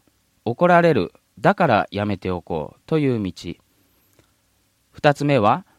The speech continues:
これをすると親が悲しむ、だからやめておこうという道。我々浄土真宗、阿弥陀様を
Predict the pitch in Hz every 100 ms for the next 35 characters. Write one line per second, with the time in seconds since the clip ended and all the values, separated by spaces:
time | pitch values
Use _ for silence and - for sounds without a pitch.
0 | _ _ - 139 156 156 - 151 147 135
1 | 117 - 98 147 170 135 - 151 170 170
2 | 175 110 - _ _ _ - 131 214 185
3 | 135 120 127 131 131 123 120 123 90 67
4 | - 170 147 127 104 - 85 - _ _
5 | _ _ _ _ _ _ _ _ _ _
6 | _ _ _ _ _ _ _ - 120 170
7 | 175 160 156 156 170 170 - 165 139 107
8 | 92 80 _ _ _ _ - 120 147 151
9 | 151 165 147 120 104